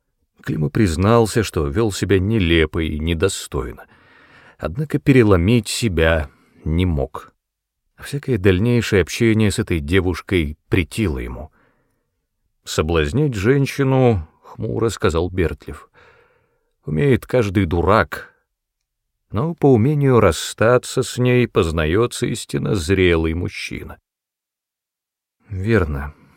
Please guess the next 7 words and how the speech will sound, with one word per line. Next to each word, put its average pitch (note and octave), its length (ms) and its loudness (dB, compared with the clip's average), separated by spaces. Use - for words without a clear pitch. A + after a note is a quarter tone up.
с D2+ 160 -4
грустью G#2 460 -4
согласился F#2 640 -2
Трубач, — D2+ 540 -8
но C#2 200 -8
это A2+ 240 -10
отвращение, F#2+ 1160 0